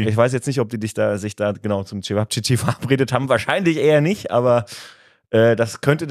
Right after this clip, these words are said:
es spielt natürlich am, auch mit rein. Das ist vielleicht noch nicht ganz vergessen. Und, ähm, ja, das, das, das Spiel dann in Gießen, das war bis zur Halbzeit relativ eng.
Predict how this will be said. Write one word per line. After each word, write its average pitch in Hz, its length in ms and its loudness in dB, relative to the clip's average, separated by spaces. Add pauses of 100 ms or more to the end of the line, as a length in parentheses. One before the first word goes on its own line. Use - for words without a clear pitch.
es 113 120 -4
spielt - 240 -2
natürlich 151 360 2
am, 117 220 -2
auch 117 180 2
mit 107 160 0
rein. 95 140 2
Das - 140 -2
ist 95 120 -6
vielleicht 110 280 2
noch 117 80 0
nicht 110 200 -2
ganz 110 240 0
vergessen. 92 500 0
Und, 98 520 2
ähm, 92 500 0
ja, 95 140 4
das, 95 240 -2
das, - 360 -4
das 95 160 0
Spiel 131 240 2
dann 123 120 4
in 113 140 2
Gießen, 123 340 0
das 110 140 0
war 104 100 4
bis 104 140 -8
zur 98 120 -4
Halbzeit - 320 -2
relativ 104 400 -2
eng. 156 240 -4